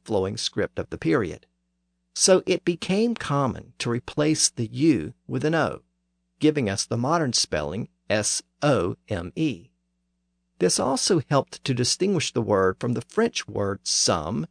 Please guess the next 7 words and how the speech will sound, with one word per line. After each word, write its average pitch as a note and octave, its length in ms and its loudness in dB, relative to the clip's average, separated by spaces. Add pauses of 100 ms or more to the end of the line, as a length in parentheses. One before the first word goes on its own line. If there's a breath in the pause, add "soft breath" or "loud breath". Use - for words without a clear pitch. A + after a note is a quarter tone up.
(100)
S - 320 -4
U G2 260 -4
M, C3+ 380 -2 (380)
meaning A2+ 480 0
a A#2 140 -4
mathematical G2+ 720 -2
total. - 440 2